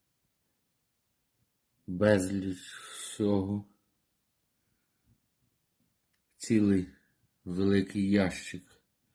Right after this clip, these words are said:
корпусів, кришок,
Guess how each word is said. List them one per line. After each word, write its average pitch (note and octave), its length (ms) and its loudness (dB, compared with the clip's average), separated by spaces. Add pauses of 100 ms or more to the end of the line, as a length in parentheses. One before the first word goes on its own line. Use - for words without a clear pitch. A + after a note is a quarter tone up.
(1800)
корпусів, G2+ 880 2
кришок, G#2 800 0